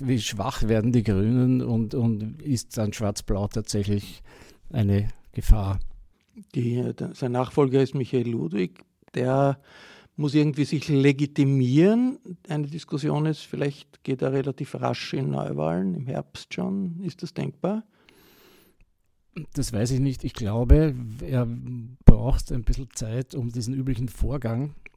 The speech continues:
Speaker 1: in Kraft treten zu lassen, den er auch beim Häupl gut gewirkt hat, dem er ja auch am Anfang nichts zugetraut hat, ne? Da haben ja alle gesagt, „Na, was will dieser Umweltstadtrat, der doch recht schüchtern daher kam am Anfang?“ Und er hat auch zwei, drei Jahre gebraucht und dann plötzlich war er der Häupl.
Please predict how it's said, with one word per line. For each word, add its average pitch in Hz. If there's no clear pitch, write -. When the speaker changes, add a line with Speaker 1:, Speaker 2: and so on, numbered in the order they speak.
Speaker 1:
in 139
Kraft 107
treten 113
zu -
lassen, 107
den 120
er 120
auch 104
beim 120
Häupl 113
gut -
gewirkt 117
hat, -
dem 117
er 120
ja 113
auch 117
am 131
Anfang 110
nichts -
zugetraut 107
hat, 90
ne? 139
Da 113
haben 107
ja 110
alle 107
gesagt, 104
„Na, 101
was 98
will 110
dieser 104
Umweltstadtrat, 101
der 104
doch 101
recht 101
schüchtern 110
daher 98
kam 95
am 117
Anfang?“ 110
Und 110
er 107
hat 107
auch 110
zwei, 107
drei 113
Jahre 104
gebraucht 113
und 110
dann 104
plötzlich 101
war 98
er 98
der 107
Häupl. 107